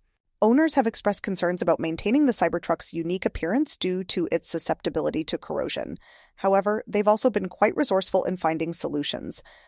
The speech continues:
Some have turned to products like Barkeeper's Friend and Windex for cleaning, drawing from experiences shared by DeLorean owners who faced similar issues with stainless steel exteriors. Furthermore,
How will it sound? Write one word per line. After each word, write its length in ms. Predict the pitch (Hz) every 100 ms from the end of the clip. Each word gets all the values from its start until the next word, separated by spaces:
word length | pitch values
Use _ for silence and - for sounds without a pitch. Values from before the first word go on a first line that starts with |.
| _
Some 200 | - 196
have 160 | 220 254
turned 240 | - 196
to 100 | 196
products 460 | 202 - 180 185 -
like 160 | 175 -
Barkeeper's 480 | 165 - 196 190
Friend 240 | - 170 170
and 160 | 170
Windex 400 | 165 160 170 -
for 120 | - 156
cleaning, 540 | - 170 170 170 175
drawing 360 | - 160 165 170
from 180 | 170
experiences 680 | 165 - 160 160 160 156 165
shared 340 | - - 151 160
by 140 | 160
DeLorean 480 | 160 156 160 165 160
owners 380 | 165 160 160 160 - -
who 100 | -
faced 380 | 202 185 175 -
similar 380 | - 175 175 170
issues 420 | - 165 165 156
with 100 | 160
stainless 400 | - 165 160 156
steel 300 | - 160 156
exteriors. 680 | 151 - 160 156 151 151 170 - - - -
Furthermore, 560 | 208 185 165 160 160